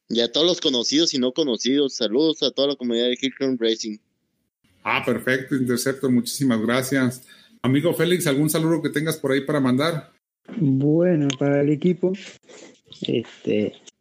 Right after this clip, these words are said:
Speaker 3: que es, eh, actualmente es una fusión, ¿verdad? Es Urtemen y los amigos de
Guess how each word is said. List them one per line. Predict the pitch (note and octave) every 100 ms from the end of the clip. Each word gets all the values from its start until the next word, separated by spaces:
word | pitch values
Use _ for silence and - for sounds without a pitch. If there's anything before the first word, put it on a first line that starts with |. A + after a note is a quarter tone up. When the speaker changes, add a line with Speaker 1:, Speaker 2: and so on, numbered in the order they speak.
| _
Speaker 3:
que | D#3 D3+
es, | D3 - - -
eh, | D3+ C#3+ C#3+
actualmente | D3 D3 D3+ D3+
es | C#3+
una | D3+ D3+
fusión, | D3 D#3 F#3 G3 G#3+ A3 - - _ _
¿verdad? | C3+ B2 A#2+ D3+ D#3 D#3+ D#3+ -
Es | C#3 A#2+ A2 A2+ - _ - _
Urtemen | C3+ B2 A#2 - D3 C#3+ B2+ B2+
y |
los | A#2+ A#2+
amigos | A#2+ B2 B2+ A#2+
de | A#2+ A2+ G#2+